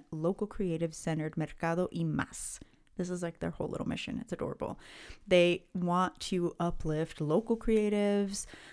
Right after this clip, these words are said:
Um, they also offer entrepreneurial education programs, so helping people out that wanna be creatives, that wanna get into these spaces. They really just want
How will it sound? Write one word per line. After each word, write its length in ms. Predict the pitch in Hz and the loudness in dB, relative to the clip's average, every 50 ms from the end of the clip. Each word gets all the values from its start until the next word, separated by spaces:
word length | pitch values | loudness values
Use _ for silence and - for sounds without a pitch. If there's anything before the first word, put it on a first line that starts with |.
| - - - | -18 -4 0
Um, 240 | 180 170 165 165 156 | 2 2 2 2 2
they 140 | 180 175 | 0 0
also 500 | - 175 180 185 202 226 - - 254 247 - - | 0 0 0 0 0 0 0 0 0 0 -2 -4
offer 400 | 185 190 185 - - 196 190 - | -8 -6 -6 -4 -2 -4 -2 0
entrepreneurial 560 | 180 175 175 - - - - 175 175 170 - - | 0 -2 -2 -2 0 2 2 2 2 0 -2 -2
education 720 | 170 156 - 165 - - - - 139 139 - - - 202 202 | -4 -4 -4 -6 -8 -6 -6 -4 -2 -2 0 2 2 2 4
programs, 500 | - 214 214 214 226 233 233 233 240 - | 4 2 2 2 0 0 2 2 2 2
so 120 | - 185 | 2 -2
helping 440 | 151 - - 170 165 - - 180 180 | -2 0 2 2 2 4 4 0 2
people 320 | - - 175 - - - 202 | 2 0 0 0 -2 -4 -2
out 300 | 151 156 160 175 180 - | 0 0 0 0 0 0
that 160 | 165 - - | -2 -2 -2
wanna 340 | 156 156 156 147 151 170 185 | -2 -2 0 0 0 0 2
be 120 | 220 214 | 0 -2
creatives, 480 | 220 - 247 254 262 262 269 269 262 - | 0 2 2 4 4 4 4 2 2 0
that 160 | - - - | -2 -2 0
wanna 260 | 160 160 151 160 165 | -2 -2 0 0 -2
get 160 | 165 175 180 | 0 0 0
into 240 | 185 185 190 - 208 | 2 2 2 0 0
these 220 | 190 202 202 196 - | 0 2 0 0 0
spaces. 760 | - - 214 208 202 - - 202 202 196 196 196 190 - - - - - - - - - - - | -2 -2 0 0 0 0 -2 -2 -2 0 0 -2 -2 -4 -8 -12 -18 -20 -20 -20 -20 -20 -16 0
They 320 | 202 190 185 180 180 175 - - | 4 6 6 6 6 4 2 -2
really 400 | 190 180 196 208 220 220 220 214 | -4 -2 0 2 4 4 4 4
just 340 | 208 - 175 175 170 - - | 4 2 0 0 0 -4 -4
want 340 | 170 165 165 160 156 143 | -2 -2 0 0 0 0